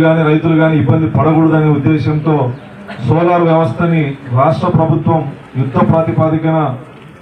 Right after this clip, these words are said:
ప్రభుత్వం ఎంకరేజ్ చేస్తున్నటువంటి తరుణంలో, కర్నూలులో మెగా ప్రాజెక్టుని చూడడం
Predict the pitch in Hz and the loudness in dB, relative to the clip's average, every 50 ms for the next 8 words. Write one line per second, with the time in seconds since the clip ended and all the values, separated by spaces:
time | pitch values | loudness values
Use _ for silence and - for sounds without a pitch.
0 | - - - - - - - - - 143 151 - - - - 165 156 147 151 160 | -20 -20 -20 -20 -20 -20 -14 -6 -2 0 2 2 2 2 2 2 2 2 2 2
1 | 170 165 165 156 160 165 151 - 170 160 156 156 156 156 156 151 156 - - 151 | 2 2 2 2 0 0 0 0 0 0 2 2 2 2 2 0 0 -2 -2 0
2 | 151 156 156 160 160 160 160 156 147 139 135 - - - - - - 147 147 156 | 0 0 0 2 2 2 2 2 2 0 -2 -6 -10 -18 -18 -10 -4 -2 0 2
3 | 165 170 180 180 170 170 139 - 160 151 147 - - - 113 117 131 139 160 170 | 2 2 4 4 4 4 4 2 2 0 -2 -8 -10 -6 -4 -2 0 2 2 2
4 | 170 - 156 165 165 160 156 170 165 - 170 170 165 160 151 131 120 123 - - | 2 2 0 0 0 0 0 -4 -4 -4 -2 0 0 0 0 -2 -4 -8 -12 -14
5 | - - - - - - - - - - - - - - - - - 165 170 160 | -16 -18 -18 -18 -20 -20 -20 -20 -20 -20 -20 -20 -20 -12 -4 0 0 2 2 2
6 | 170 170 | 2 2